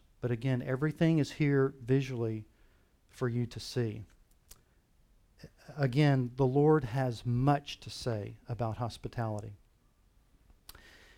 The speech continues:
Beginning in the Old Testament. Uh, now, I'm, I'm not gonna focus on the details or the cultural customs in terms of how hospitality was practiced,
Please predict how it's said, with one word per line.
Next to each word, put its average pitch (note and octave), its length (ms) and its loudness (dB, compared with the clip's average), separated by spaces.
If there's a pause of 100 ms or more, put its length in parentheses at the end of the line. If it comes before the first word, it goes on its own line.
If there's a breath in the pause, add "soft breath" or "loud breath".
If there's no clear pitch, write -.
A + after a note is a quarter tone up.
(400 soft breath)
Beginning D#3+ 520 6
in D#3+ 200 6
the D3+ 120 6
Old D3 220 8
Testament. - 580 -4 (1120 soft breath)
Uh, A#2+ 240 -2
now, C#3 240 2
I'm, D3 220 4 (180)
I'm D3 180 4
not G3+ 300 6 (480)
gonna D#3 160 4
focus F3 500 6
on C3+ 460 2 (640)
the B2+ 160 2
details D#3 840 6
or C#3 80 4
the B2 100 2
cultural D3+ 600 2
customs A#2+ 760 -4
in C#3 120 -4
terms C3+ 300 0
of B2+ 120 -2
how B2+ 160 0
hospitality B2+ 760 -2
was A2 120 -10
practiced, - 640 -4